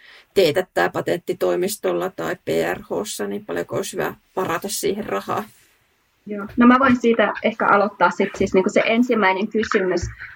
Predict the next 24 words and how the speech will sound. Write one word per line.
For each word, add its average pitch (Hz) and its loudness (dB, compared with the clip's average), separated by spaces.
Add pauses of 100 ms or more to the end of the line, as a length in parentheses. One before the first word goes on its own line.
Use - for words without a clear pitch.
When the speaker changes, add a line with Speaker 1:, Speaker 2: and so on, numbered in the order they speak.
(160)
Speaker 2:
äm, 175 2 (760)
ei 208 2
tota, 196 4 (440)
kovin 220 4
paljon 190 4
maksaa, 180 2
että 185 -2
siinä 185 4
olla-, 185 0
ollaan 190 2
niinku 196 0
tuntitaksalla. 175 0
Elikkä 170 -4
siis, - -8 (400)
äm, 175 0 (240)
yleensä 214 2
niinku 196 -2
saattaa 196 2
olla, 185 4
että 175 -4
löytää 185 2
ensin, 190 2 (240)
ensin 185 2
jonkun 170 2